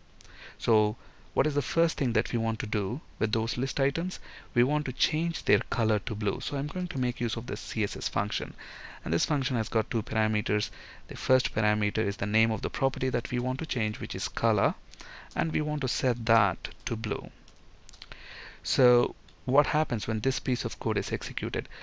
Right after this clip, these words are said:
Look at the C S S method. We are actually calling it on the jQuery collection object that is returned by the selector. So this method is going to implicitly iterate over each element within that collection and apply blue color.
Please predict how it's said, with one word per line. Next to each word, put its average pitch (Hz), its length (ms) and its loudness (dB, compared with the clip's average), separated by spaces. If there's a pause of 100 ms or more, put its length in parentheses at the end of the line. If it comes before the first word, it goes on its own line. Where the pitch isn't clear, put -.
(140)
Look 165 180 0
at 190 120 2
the 170 80 2
C 143 200 0
S 139 120 2
S 127 160 0
method. 113 260 2
We 104 120 6
are 101 60 4
actually 113 480 2
calling 143 440 0
it 98 260 2 (380)
on 110 140 6
the 107 100 4
jQuery 117 580 2
collection 107 480 2
object 104 400 -2 (100)
that 107 200 -2
is - 180 -4
returned 107 320 0
by 98 120 2
the 127 120 -8
selector. - 640 -2 (580)
So 107 260 4
this 127 400 0
method 127 320 2
is 98 100 0
going 120 340 2
to 113 140 2 (100)
implicitly 123 840 2
iterate 113 580 4
over 107 400 2
each 127 300 2
element 120 340 2
within 110 200 -4
that - 180 -2
collection 131 520 0 (320)
and 120 140 4
apply 101 300 4
blue 101 300 -2
color. - 380 -4